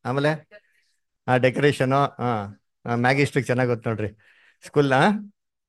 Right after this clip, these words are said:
ಆಮೇಲೆ ಹಾ, ಕ್ರಿಸ್ಮಸ್ ತಾತ ನೋಡ್ರ, ಹಾ, ಚೆನ್ನಾಗ್ ಡ್ರಿಂಕ್ಸ್ <laughs>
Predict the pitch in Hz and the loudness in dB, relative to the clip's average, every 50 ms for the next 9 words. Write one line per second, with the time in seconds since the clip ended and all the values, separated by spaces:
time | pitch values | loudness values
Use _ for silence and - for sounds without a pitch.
0 | _ _ _ _ _ _ _ - 131 151 160 190 247 254 - _ _ _ _ _ | _ _ _ _ _ _ _ -2 -2 2 2 0 0 0 -6 _ _ _ _ _
1 | _ _ _ _ _ _ _ _ _ _ _ _ _ _ _ _ _ - - - | _ _ _ _ _ _ _ _ _ _ _ _ _ _ _ _ _ -20 -20 -20
2 | - _ - - - _ _ _ 131 127 131 131 143 - - - 147 139 - - | -20 _ -20 -20 -20 _ _ _ -2 -2 0 2 0 -2 0 0 -2 -2 0 -2
3 | 123 117 120 110 110 104 95 95 98 98 101 90 107 110 - - _ _ _ _ | -2 -2 -2 -4 -4 -8 -8 -8 -8 -8 -8 -8 -10 -16 -20 -20 _ _ _ _
4 | _ _ _ _ _ _ _ _ _ - 117 120 113 - 127 131 131 123 123 127 | _ _ _ _ _ _ _ _ _ -4 -4 -4 -2 0 0 0 0 0 0 -2
5 | 123 120 - - 127 127 120 123 - - - - 127 113 101 190 156 113 - | -2 -2 -4 -4 -2 -2 -2 -2 -2 0 2 2 2 2 2 0 0 0 -2